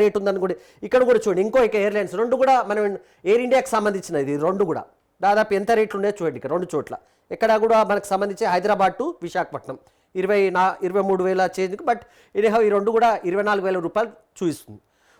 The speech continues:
ఒక సాటి మనిషి అర్జెంటుగా విశాఖపట్నం ఇప్పుడు వెళ్ళాలి, ఈ రోజు వెళ్ళాలనుకుంటే ఇరవై నాలుగు వేల రూపాయలు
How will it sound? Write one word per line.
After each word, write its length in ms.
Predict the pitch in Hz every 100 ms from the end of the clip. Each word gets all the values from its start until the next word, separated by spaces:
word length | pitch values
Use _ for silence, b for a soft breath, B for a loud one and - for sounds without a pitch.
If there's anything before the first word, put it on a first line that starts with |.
| -
ఒక 140 | 127
సాటి 360 | - 196 - 285
మనిషి 300 | 233 220 247
అర్జెంటుగా 520 | 185 160 240 208 226
విశాఖపట్నం 720 | 190 208 202 202 185 190 185
ఇప్పుడు 200 | 170 143
వెళ్ళాలి, 360 | 143 175 180 156
ఈ 40 |
రోజు 220 | 156 170
వెళ్ళాలనుకుంటే 840 | 143 156 165 139 127 139 175 240 B B 147
ఇరవై 340 | 170 202 220
నాలుగు 280 | 202 190 175
వేల 140 | 165
రూపాయలు 340 | 156 - 214